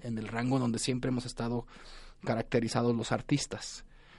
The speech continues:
Pero bueno, la economía cuyo valor es creado a partir de recursos intangibles se llama economía ca-, creativa.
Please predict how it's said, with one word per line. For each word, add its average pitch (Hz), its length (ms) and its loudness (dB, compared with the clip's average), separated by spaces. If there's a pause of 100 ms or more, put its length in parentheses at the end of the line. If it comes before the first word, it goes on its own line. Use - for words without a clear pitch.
(280)
Pero 139 200 12
bueno, 156 200 12
la 135 100 8
economía 143 500 10
cuyo 123 260 6
valor 135 260 6
es 156 120 2
creado 156 260 4
a 127 60 -2
partir 127 400 0
de 110 80 -2
recursos - 520 -4
intangibles 135 680 2
se 120 100 -2
llama 120 240 2
economía 120 460 2
ca-, - 180 -4 (120)
creativa. 127 540 2